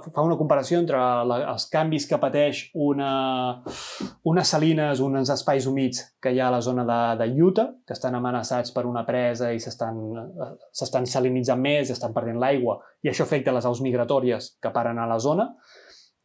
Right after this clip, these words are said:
amb l'evolució també de, del càncer que pateix, ara no sé si és la mare de la protagonista, i fa un paral·lelisme entre la vida i la natura molt, molt interessant, la veritat, està molt, està molt bé.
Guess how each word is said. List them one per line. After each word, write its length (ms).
amb 240
l'evolució 480
també 320
de, 120
del 240
càncer 380
que 160
pateix, 640
ara 100
no 160
sé 160
si 220
és 100
la 160
mare 240
de 140
la 80
protagonista, 640
i 80
fa 80
un 240
paral·lelisme 560
entre 160
la 160
vida 320
i 80
la 80
natura 320
molt, 300
molt 180
interessant, 480
la 80
veritat, 240
està 160
molt, 380
està 180
molt 300
bé. 80